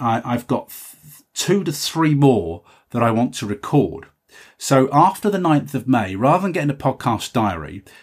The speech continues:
I'm going to run at the rate of one a week, those how-to episodes. And basically, it's about sort of fifty minutes to an hour of me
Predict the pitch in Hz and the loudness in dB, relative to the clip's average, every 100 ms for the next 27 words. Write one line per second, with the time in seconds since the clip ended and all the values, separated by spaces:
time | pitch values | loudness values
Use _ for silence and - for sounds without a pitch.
0 | _ 107 113 131 120 117 123 151 95 98 | _ -6 2 2 2 -2 4 4 4 -4
1 | 131 123 117 120 117 - 110 120 127 110 | -10 -10 -2 0 0 -2 -2 2 2 2
2 | 107 82 - 110 101 - - 120 110 - | -2 -4 -6 -4 -2 -2 -2 0 0 2
3 | 127 101 - - 95 87 - 113 104 139 | 2 0 -4 -10 -10 -12 -14 -12 -2 2
4 | 151 - - 101 - - - 123 - 143 | 2 0 -6 -8 -10 -20 -8 -6 0 2
5 | 135 - 120 104 131 - 110 110 107 - | 2 2 -4 -2 -4 -2 -2 0 -2 -4
6 | - - 104 101 104 98 98 - - _ | -8 -6 -4 -2 0 0 -2 -6 -16 _
7 | 104 101 120 113 110 | -8 0 2 4 2